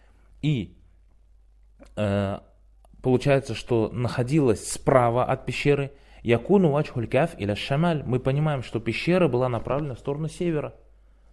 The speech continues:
То есть, если во время восхода с востока солнца, э, было справа, а когда заходило слева, получается, пещера была направлена на север, говорит шейх.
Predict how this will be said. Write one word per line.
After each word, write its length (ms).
То 40
есть, 120
если 200
во 120
время 260
восхода 580
с 120
востока 380
солнца, 420
э, 400
было 240
справа, 560
а 100
когда 240
заходило 480
слева, 380
получается, 420
пещера 340
была 180
направлена 400
на 80
север, 320
говорит 240
шейх. 200